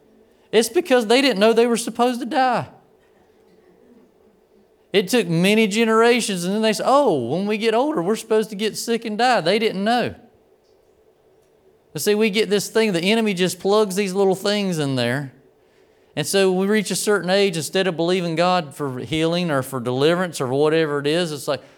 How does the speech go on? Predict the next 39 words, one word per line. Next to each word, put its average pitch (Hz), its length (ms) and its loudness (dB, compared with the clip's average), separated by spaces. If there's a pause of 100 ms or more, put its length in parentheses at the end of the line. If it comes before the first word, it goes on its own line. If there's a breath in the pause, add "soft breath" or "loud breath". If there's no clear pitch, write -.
(100)
"Oh, 170 180 0
well, 147 160 -2
I'm 147 120 -2
forty-five 170 580 -2
now. 131 220 -4
That's 127 240 -6
just 135 160 -10
how 151 140 -2
it 139 100 -8
goes." 151 240 -2
We 160 100 -4
just 180 220 -6
start 202 180 0
accepting 160 600 -4
this. 110 320 -8 (580 soft breath)
We 156 100 0
accept 170 440 -2
this 175 180 -2
stuff. 185 400 0
And 139 100 -6
sometimes 196 460 -2 (240 loud breath)
I 170 140 4
believe 175 340 2
it's 160 120 -8
because 160 280 -2
we're 156 80 -6
so 190 220 -2
double-minded 170 720 0
and 151 100 -4
unstable 170 720 0
that 143 140 0
a - 20 0
lot 170 140 2
of 196 80 -2
these 180 160 -6
things 156 360 -8 (120)
come 165 180 -6
upon 190 360 -4
us. - 260 -16